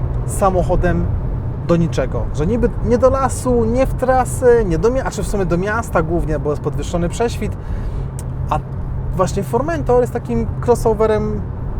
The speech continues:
który jest modny, ale prowadzi się jak hatchback. I to jest chyba jego największa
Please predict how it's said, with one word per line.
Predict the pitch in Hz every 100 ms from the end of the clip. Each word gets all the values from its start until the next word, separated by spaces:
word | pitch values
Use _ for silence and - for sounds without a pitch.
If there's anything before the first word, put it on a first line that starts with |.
| -
który | - 170
jest | 147 139
modny, | 196 233 349 349 - - - - -
ale | 269 349
prowadzi | 370 339 214 196
się | 180
jak | 156
hatchback. | - 131 - 110 - - - -
I | -
to | 294
jest | -
chyba | 180 175
jego | 156 160
największa | 175 170 - 160 147 127 139